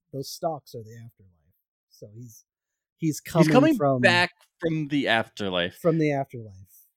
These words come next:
Speaker 1: He found some players, but he comes out and he looks confused. Like he
Speaker 2: He's,
Speaker 1: but I don't,
Speaker 2: he's
Speaker 1: well, I don't understand why he's so confused when he comes out. He's looking around. He's like, "What is this? What is
Speaker 2: It's
Speaker 1: this?"
Speaker 2: as if
Speaker 1: It's like, it's,
Speaker 2: Grandpa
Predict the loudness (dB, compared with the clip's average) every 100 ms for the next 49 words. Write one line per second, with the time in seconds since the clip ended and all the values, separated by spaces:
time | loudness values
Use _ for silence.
0 | _ _ _ _ -10 -10 -4 -4 -4 -6
1 | -10 -8 -10 -10 -18 -20 -20 -20 -20 _
2 | -6 -6 -6 -6 -8 -6 -6 -6 -6 -10
3 | -8 -10 -12 -14 -14 -14 -18 -16 -16 -18
4 | -20 -12 -10 -8 0 4 4 2 -8 -2
5 | 4 6 4 4 4 4 2 0 -4 -6
6 | -4 -4 -6 -10 -16 -18 -16 -16 -10 -8
7 | -8 -8 -8 -10 -12 -18 _ -20 -20 -20
8 | -20 -20 _ _ _ _ _ -18 -12 -12
9 | -12 _ -20 _ _ -20 -16 -12 0 2
10 | 4 2 -2 _ _ _ _ -10 2 4
11 | 6 4 0 -6